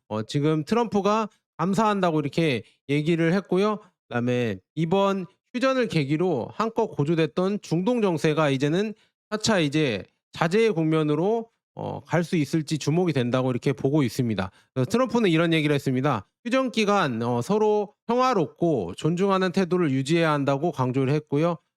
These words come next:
그다음에 트럼프는 이날, 뭐, 자기, 어, 쇼-, 소셜 미디어죠. 트루스 소셜에서 "이번 휴전은 이스라엘과 이란이 현재 진행 중인 최종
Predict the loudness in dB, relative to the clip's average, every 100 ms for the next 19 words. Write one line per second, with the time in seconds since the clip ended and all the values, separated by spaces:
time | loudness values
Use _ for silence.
0 | _ -4 -2 0 0 0 0 0 0 -6
1 | _ -2 2 2 2 0 0 -2 -2 -2
2 | 0 0 -2 -8 _ _ -6 -2 0 -2
3 | 0 0 2 2 2 2 2 2 2 0
4 | 0 -2 -2 -2 -2 2 2 2 2 0
5 | -2 -6 _ -4 0 2 2 2 2 2
6 | 0 -4 _ _ -2 2 2 4 2 2
7 | 2 2 -2 -12 _ _ -2 2 2 2
8 | 0 0 -4 -14 _ -4 -2 0 2 0
9 | 0 0 0 0 -2 0 -2 -4 -6 -4
10 | -2 0 0 0 -2